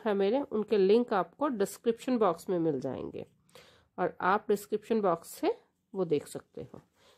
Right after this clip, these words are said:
तो ये हो गया हमारा बटन पट्टी finally done।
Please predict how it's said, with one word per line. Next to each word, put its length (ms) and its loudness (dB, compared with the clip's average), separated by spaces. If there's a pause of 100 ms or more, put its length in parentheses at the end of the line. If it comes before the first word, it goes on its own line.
(220)
तो 80 -6
ये 220 6
हो 220 4
गया 380 0
हमारा 500 -2 (1120)
बटन 360 -4
पट्टी 440 -4 (600)
finally 500 2 (540)
done। 300 -2